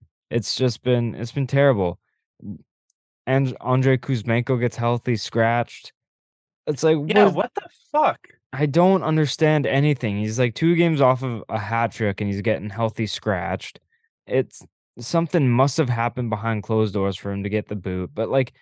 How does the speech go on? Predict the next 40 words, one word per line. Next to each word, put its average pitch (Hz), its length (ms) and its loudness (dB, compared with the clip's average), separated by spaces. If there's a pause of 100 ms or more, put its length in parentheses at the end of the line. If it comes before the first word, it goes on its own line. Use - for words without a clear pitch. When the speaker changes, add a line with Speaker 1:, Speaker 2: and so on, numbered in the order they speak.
(400)
Speaker 1:
the 135 160 0
roster 156 420 4
management 143 540 0
doesn't 120 300 2
seem 123 260 -2
to 117 60 0
make 107 240 -2
any 139 240 0
sense 104 500 -4
in 104 160 -8
terms 110 260 -6
of 95 160 -6
all 123 220 4
front 110 280 -2
office 92 440 -6
with 92 180 -12
managing 110 540 0
and 101 240 -2
coaching. 92 560 -6 (500)
Things 147 280 2
are 143 80 4
just 120 260 0 (720)
ridiculous. 98 880 -6 (540)
So - 180 0
Speaker 2:
Yeah. 98 260 2 (100)
Speaker 1:
I 120 220 2
didn't 131 540 0
understand 104 600 -4
him 104 160 -4
getting 95 220 -4
scratched. 107 380 -2
I 117 100 -2
thought 123 220 2
he 113 80 0
was 95 120 -4
hurt - 380 0 (380)
when 127 100 -2
he 131 80 4
wasn't 127 320 2
playing, 135 440 0